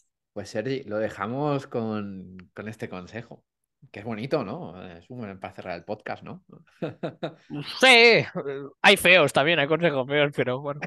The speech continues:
Speaker 2: ya que estamos,
Speaker 1: <laughs>
Speaker 2: lo dejamos con uno bonito.
Speaker 1: Con uno bonito, ¿no? Qué mejor, ¿no?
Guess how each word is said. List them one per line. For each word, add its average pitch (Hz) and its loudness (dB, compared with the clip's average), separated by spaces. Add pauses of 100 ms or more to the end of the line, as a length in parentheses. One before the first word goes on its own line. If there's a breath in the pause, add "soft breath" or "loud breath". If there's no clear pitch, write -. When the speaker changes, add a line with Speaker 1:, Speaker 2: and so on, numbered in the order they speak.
Speaker 2:
ya 127 -6
que 147 2
estamos, 180 4
Speaker 1:
<laughs> - -
Speaker 2:
lo 143 0
dejamos 147 0
con 143 -4
uno 131 -4
bonito. 127 -4
Speaker 1:
Con 117 0
uno 139 -4
bonito, 143 0
¿no? 156 0
Qué 135 -2
mejor, 131 0
¿no? 135 -4